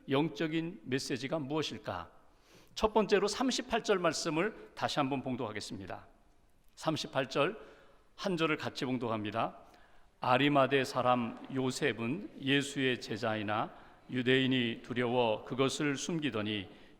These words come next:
이 일 후에 빌라도에게 예수의 시체를 가져가기를 구하매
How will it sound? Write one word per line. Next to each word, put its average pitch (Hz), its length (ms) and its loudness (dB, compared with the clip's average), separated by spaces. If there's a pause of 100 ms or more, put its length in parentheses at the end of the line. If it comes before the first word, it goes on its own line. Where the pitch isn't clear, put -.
이 151 300 0
일 151 140 0
후에 131 580 0
빌라도에게 120 1040 0
예수의 143 520 0
시체를 120 680 -4
가져가기를 117 720 -2
구하매 110 500 -2